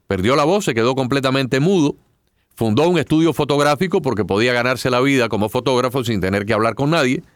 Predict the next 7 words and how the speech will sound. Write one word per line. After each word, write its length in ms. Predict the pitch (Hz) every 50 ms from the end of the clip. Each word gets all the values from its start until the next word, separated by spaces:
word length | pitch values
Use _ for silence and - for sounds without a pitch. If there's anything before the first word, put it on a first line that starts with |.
| _ _ _ _
y 100 | - 135
luego 400 | 131 147 202 220 202 175 180 180 180 _ _ _ _ _ _ _ _ _
un 320 | - 147 160 165 160 160 151
hipnotista 800 | - 147 147 151 151 147 143 - 180 165 - - - 117 123 - _ _ _ _ _ _ _ _ _ _ _ _ _ _ _ _
llamado 440 | - 107 104 117 135 143 143 143 - -
Al 280 | 123 127 135 143 135 -
Lane 600 | - 110 113 123 127 127 110 92 85 85 90 -